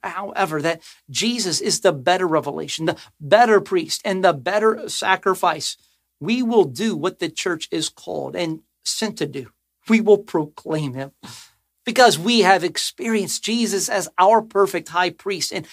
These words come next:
sacrifice for our sin, we hold up and proclaim him to others as the better answer to any alternative. Well, it's time for us to take what we've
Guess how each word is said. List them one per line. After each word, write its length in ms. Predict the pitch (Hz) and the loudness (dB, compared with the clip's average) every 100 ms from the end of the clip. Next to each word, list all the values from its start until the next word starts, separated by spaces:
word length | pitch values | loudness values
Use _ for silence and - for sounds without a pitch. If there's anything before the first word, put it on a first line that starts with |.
| - | -16
sacrifice 760 | - - 214 220 220 208 165 160 | -8 0 2 4 2 2 0 -2
for 300 | - 190 - | 2 2 2
our 200 | 165 190 | -4 -2
sin, 420 | 175 - 214 156 156 | -2 -4 -4 -4 -2
we 280 | 262 208 - - _ | -2 -2 -8 -20 _
hold 380 | - 285 277 - | 2 4 4 0
up 280 | - 254 - - - | 2 0 0 -18 -4
and 120 | 220 | -4
proclaim 760 | 220 226 220 - - 240 247 233 | 4 4 4 -10 -2 0 0 2
him 220 | 214 143 | 2 0
to 200 | - 247 - | -4 -4 -2
others 420 | - 214 170 151 - | -2 2 2 0 4
as 300 | 214 214 - | 4 4 4
the 140 | 214 | 4
better 600 | 160 127 180 220 233 240 - | 4 -12 -6 -4 -4 -6 -8
answer 380 | 147 139 - 135 | -10 -8 -10 -12
to 260 | - 165 _ - | -12 -16 _ -8
any 320 | 240 196 160 | -4 -2 -4
alternative. 840 | - 165 160 147 151 135 - 143 - _ _ _ _ _ _ _ - | 0 0 0 -4 -4 -6 -10 -14 -20 _ _ _ _ _ _ _ 0
Well, 120 | 311 | 2
it's 140 | 240 226 | 4 4
time 200 | 202 165 | 2 2
for 120 | - | -4
us 140 | - - | -6 -8
to 100 | 165 | -8
take 280 | 147 131 | -6 -6
what 200 | 185 190 | -4 -6
we've 300 | 190 226 214 | -6 -8 -8